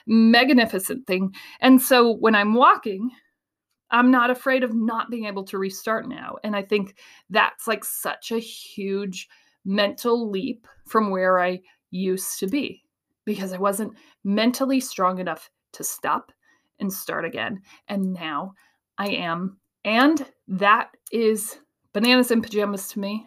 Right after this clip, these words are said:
You can't convince me otherwise. You may be going, "That's not even a big deal, and no one cares because you're basically walking when you're running anyways."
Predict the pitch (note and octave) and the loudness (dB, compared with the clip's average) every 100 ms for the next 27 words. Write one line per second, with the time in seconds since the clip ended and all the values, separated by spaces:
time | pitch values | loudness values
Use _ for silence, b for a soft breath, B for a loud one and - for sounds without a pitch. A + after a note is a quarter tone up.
0 | - G3 F#3+ - A3+ A3 A3+ G#3 G#3 - | -16 -12 -12 -4 -2 -2 -2 -2 -4 -6
1 | G3+ - G3 G3 F#3+ A3 - _ G#3+ G3+ | -6 -4 -4 0 0 0 -8 _ -2 0
2 | F#3 G3 A#3 A3+ G3+ G3 G3 G3+ F#3 F#3 | 2 2 2 -2 2 2 2 -2 -4 -4
3 | G3+ F#3+ G3+ F#3+ F3+ F#3 E3+ F3+ G3 G#3 | -4 -4 -2 -4 -6 -8 -4 -2 0 -2
4 | - F3+ F3+ F3+ F3+ F3+ F#3+ F3+ F3+ F3 | -6 -8 -6 -6 -8 -8 -8 -6 -6 -6
5 | F#3+ G#3 - F#3+ F#3 E3 D#3+ E3 E3 F#3 | -6 -6 -8 -10 -8 -10 -10 -12 -10 -10
6 | F#3 F3+ E3 E3+ E3+ F3+ F3 E3+ D#3+ D#3+ | -8 -10 -2 -2 -2 -4 -10 -10 -8 -8
7 | E3 D#3 F3 B3 C#4+ D4 | -8 -10 -2 0 0 -2